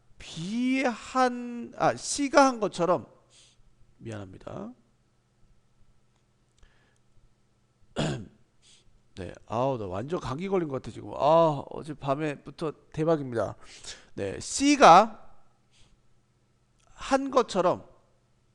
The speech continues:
그러니까 C인 것처럼,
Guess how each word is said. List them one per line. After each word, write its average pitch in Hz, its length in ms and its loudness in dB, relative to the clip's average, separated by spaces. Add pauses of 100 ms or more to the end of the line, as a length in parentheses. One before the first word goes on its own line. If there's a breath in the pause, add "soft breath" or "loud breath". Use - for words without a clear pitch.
(1080)
그러니까 147 140 -4
C인 269 540 2
것처럼, 156 500 -2